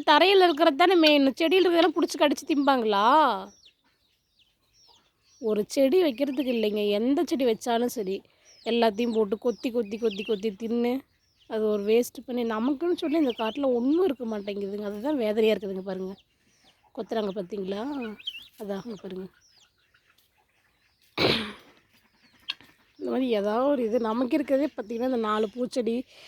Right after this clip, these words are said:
எங்கேயாவது ஒரு பக்கம் நம்ம போறப்போ, வர்றப்போ, இந்த மாதிரி செடிகள்லாம் வாங்கிட்டு வந்து,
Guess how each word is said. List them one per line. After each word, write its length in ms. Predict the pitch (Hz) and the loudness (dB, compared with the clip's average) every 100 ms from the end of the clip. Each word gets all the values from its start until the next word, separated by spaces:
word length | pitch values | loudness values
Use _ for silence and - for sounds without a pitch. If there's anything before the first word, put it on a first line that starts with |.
| - | -14
எங்கேயாவது 600 | - 220 233 233 247 247 247 233 | -6 -2 2 4 4 4 2 4
ஒரு 140 | 220 214 | 0 -2
பக்கம் 240 | 208 220 | -8 -6
நம்ம 160 | 220 214 233 | -6 -6 -4
போறப்போ, 440 | 226 220 208 226 | -2 -2 -4 -4
வர்றப்போ, 460 | 220 214 214 - 233 | -4 -2 -4 -4 -6
இந்த 120 | 220 | -4
மாதிரி 220 | 214 220 220 | -2 -2 -2
செடிகள்லாம் 640 | 254 220 226 220 214 226 | -2 -2 -2 -2 0 0
வாங்கிட்டு 380 | 214 220 208 226 | 0 -2 -4 -6
வந்து, 280 | 214 208 | -6 -2